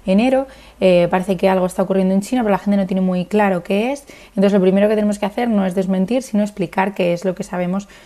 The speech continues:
sobre esta nueva enfermedad, que a estas alturas es bastante poco. Según avanzan los días, pues sí que empiezan a surgir los primeros bulos sobre supuestas formas de remediarlo, pero también, en este momento principalmente,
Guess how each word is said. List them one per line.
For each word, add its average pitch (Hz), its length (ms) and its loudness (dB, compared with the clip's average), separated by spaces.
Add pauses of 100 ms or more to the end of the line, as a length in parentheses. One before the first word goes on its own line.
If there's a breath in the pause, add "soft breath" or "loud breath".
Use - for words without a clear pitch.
sobre 170 280 -2
esta 175 340 -4
nueva 170 260 -4
enfermedad, 170 520 -6 (180)
que 156 280 -6
a 156 100 -4
estas 170 420 -8
alturas 170 380 -6
es 175 200 -12
bastante 202 400 -8
poco. 196 320 -12 (360 loud breath)
Según 202 320 2
avanzan 202 480 0
los 202 120 0
días, 269 260 -2
pues - 180 -6
sí 214 120 -6
que 202 80 0
empiezan 196 300 0
a 180 60 -4
surgir 190 320 -6
los 180 120 -2
primeros 175 380 -2
bulos 226 400 0
sobre 175 340 -2 (220 loud breath)
supuestas 196 540 -2
formas 180 420 0
de 180 320 4
remediarlo, 233 540 0
pero 202 180 -2
también, 214 640 -2
en 180 160 -2
este 175 180 -6
momento 196 300 -2
principalmente, 190 720 -4